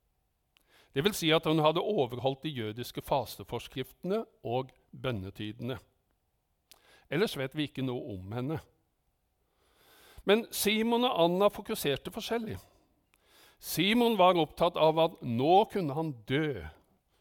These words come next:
for han hadde sett Guds frelse og hele verden i det nyfødte barnet, men at det også skulle komme til å stå strid om Jesus.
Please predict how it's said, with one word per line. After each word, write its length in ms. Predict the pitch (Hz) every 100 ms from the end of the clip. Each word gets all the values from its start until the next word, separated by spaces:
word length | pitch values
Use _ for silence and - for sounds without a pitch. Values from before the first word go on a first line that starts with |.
| _ _
for 220 | 135 120
han 180 | 127 127
hadde 220 | 135 135 -
sett 500 | - 190 - _ - - _ _
Guds 480 | 131 127 131 - - _ _ -
frelse 640 | 151 139 107 - - 202 - _ _ _ _ _ _ _ _ _
og 120 | - 131
hele 240 | 156 151
verden 640 | 143 151 160 165 196 214 185
i 140 | 170 143
det 140 | 151
nyfødte 520 | 160 135 - 135 156
barnet, 440 | 147 147 165 247 294 _ - _ _ _ _ 302 _
men 160 | 170 180
at 80 | 180
det 80 | 180
også 240 | 143 165
skulle 320 | - 160 165
komme 640 | - 156 120 139 147 147 -
til 220 | - 143 143
å 160 | 165
stå 380 | 147 - 117 127 -
strid 560 | - - 107 104 123 113 - -
om 280 | 107 113 110 _ _
Jesus. 640 | 107 95 - - - -